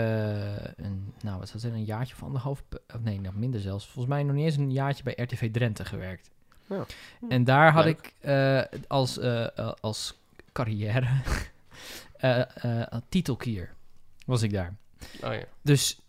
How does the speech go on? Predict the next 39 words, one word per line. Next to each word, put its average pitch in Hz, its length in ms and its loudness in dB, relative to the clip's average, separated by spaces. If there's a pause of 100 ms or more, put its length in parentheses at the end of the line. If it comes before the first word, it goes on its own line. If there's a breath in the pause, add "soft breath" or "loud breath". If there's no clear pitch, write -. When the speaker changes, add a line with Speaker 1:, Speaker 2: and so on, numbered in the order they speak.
(160)
Speaker 1:
dit 147 180 2
was 151 120 6
nog 147 140 8
in 143 80 6
het 123 100 4
oude 143 440 8
pand 147 360 4
van, 120 280 4
eh, 113 180 2
van 117 180 -2
R 117 40 -2
T - 60 -4
V 113 120 -2
Drenthe, 127 260 2
want 120 140 2
ze 117 100 -6
zitten 117 240 0
nu 117 80 2
in 113 60 0
de 104 60 -2
straat 117 300 -2
tegenover, 110 500 0
wat 95 100 -4
een 101 80 -2
enorm, 113 320 0
eh, 90 180 -6
mooi, 98 340 -4
eh, 90 60 -8
gebouw 143 260 4
is. 139 180 2 (440 loud breath)
En 127 180 2
toentertijd, 165 720 4 (120)
eh, 120 200 -2
hadden 160 260 2
ze 135 100 0
daar 113 300 4
in 135 160 2
hun 117 340 0
regiekamer 120 720 0